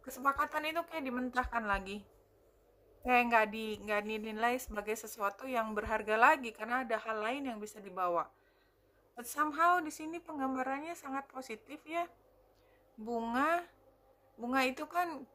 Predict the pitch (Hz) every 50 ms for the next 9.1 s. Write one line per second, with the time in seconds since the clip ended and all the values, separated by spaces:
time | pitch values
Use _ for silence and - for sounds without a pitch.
0 | - - - 285 285 262 262 247 254 262 262 262 254 - 269 262 - - 247 233
1 | 226 226 226 220 220 220 220 220 220 214 214 208 214 226 220 214 214 - 208 214
2 | 208 - 226 220 - 233 226 220 214 214 - 208 208 208 208 202 202 196 180 175
3 | 185 175 170 - - - _ _ _ 202 208 202 202 196 196 196 196 190 - -
4 | 214 202 214 214 226 220 - - 226 214 208 202 202 202 - 214 214 - - -
5 | 175 170 170 170 - - - - - _ - - - _ - _ _ _ _ _
6 | _ _ _ _ - - 196 - 226 220 - 226 226 - 247 233 233 233 - -
7 | 208 196 180 170 - - - - - - - - - _ _ _ _ _ _ _
8 | _ _ - - - - 214 208 240 240 233 226 233 233 233 - 226 240 247 262
9 | 254 254